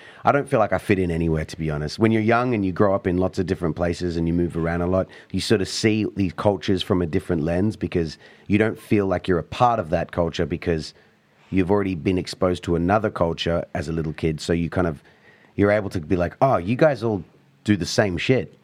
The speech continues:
And you think you're all really cool doing that, but then you go somewhere else to another country and you're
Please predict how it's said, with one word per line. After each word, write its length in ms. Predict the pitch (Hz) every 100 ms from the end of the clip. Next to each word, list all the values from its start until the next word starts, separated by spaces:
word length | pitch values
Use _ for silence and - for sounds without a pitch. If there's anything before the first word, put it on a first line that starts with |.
| _ _
And 80 | 92
you 60 | 95
think 240 | - 113
you're 300 | 107 98 92 95
all 120 | 95
really 240 | 98 92
cool 300 | 90 101 95
doing 240 | 90 90 85
that, 260 | 92 90
but 120 | - 82
then 100 | 95
you 80 |
go 100 | 87
somewhere 320 | 90 92 87 95
else 220 | 87 -
to 160 | -
another 200 | 87 98 110
country 280 | 87 78
and 40 |
you're 80 | 85